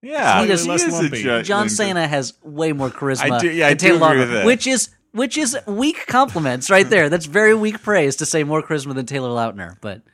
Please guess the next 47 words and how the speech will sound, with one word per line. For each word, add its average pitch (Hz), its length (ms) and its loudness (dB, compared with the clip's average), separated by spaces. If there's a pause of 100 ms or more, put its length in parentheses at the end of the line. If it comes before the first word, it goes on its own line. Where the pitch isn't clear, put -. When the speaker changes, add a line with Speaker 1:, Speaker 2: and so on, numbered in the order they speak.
(220)
Speaker 2:
still. 95 380 -10 (760)
Speaker 1:
Uh, 113 600 -8
Speaker 2:
And 156 100 -6
obviously, 170 500 0
some 147 220 -6
of 143 80 -6
this 131 160 -8
has 127 200 -6
to - 40 -18
do 123 100 -6
with 113 180 -10
my 107 300 -8
anger 131 300 -8
at 120 100 -10
Taylor 120 180 -10
Lautner 113 300 -8
being, 110 220 -8
like, 101 320 -10 (300)
what 117 200 -4
I 107 40 -2
assume 117 260 -6
a 110 40 -6
millionaire 117 460 -6
teenager 131 640 -6 (300)
with - 220 -12
super 123 320 -8
great 110 240 -4
abs. 123 380 -2
Speaker 3:
That 185 140 -6
sounds 254 220 -4
like 151 140 -2
a 120 100 -8
great 135 220 -6
movie 139 320 -4
title. 123 460 -4
Speaker 2:
<laughs> - 20 -6 (460)
Actually, 254 460 4
if 262 520 -6
this 240 280 -2
was 269 120 -6
a - 20 -4
movie 240 200 0
about 208 100 0
Taylor 202 220 0
Lautner 190 300 2
being 160 160 0
a, 147 60 0